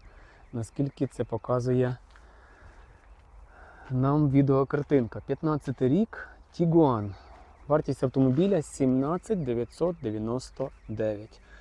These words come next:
Два і нуль дизель, чотири на чотири, автомат. Двісті дев'ятнадцять тисяч заявлений пробіг від продавця.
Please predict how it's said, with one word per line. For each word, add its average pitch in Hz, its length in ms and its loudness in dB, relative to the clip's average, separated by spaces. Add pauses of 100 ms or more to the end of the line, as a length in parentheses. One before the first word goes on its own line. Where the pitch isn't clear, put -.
(240)
Два 117 340 0
і 123 100 2
нуль 117 180 2
дизель, 165 340 4
чотири 123 360 -2
на 117 100 -6
чотири, 165 440 0 (100)
автомат. 123 680 -2 (580)
Двісті 135 400 0
дев'ятнадцять 127 540 0
тисяч 180 280 -4
заявлений 127 580 0
пробіг 160 540 -2
від 120 180 -2
продавця. 117 600 -6